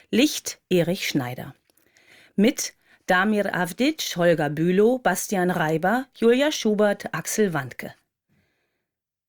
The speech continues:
Zum Stück. Langlumet erwacht morgens mit einem ausgewachsenen Filmriss.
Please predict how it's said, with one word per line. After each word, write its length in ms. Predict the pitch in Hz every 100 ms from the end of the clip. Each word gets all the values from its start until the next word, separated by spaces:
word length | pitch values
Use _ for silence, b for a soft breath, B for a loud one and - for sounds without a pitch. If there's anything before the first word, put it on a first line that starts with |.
| _ _ _ _ _
Zum 240 | - 214
Stück. 500 | 220 - - - - - _ b b b b b _
Langlumet 640 | 190 226 277 277 247 226
erwacht 380 | 214 185 180 -
morgens 500 | 185 180 175 185 -
mit 160 | 196 165
einem 260 | 180 180
ausgewachsenen 840 | - 208 226 214 165 - - 190 214
Filmriss. 680 | - 170 151 135 - -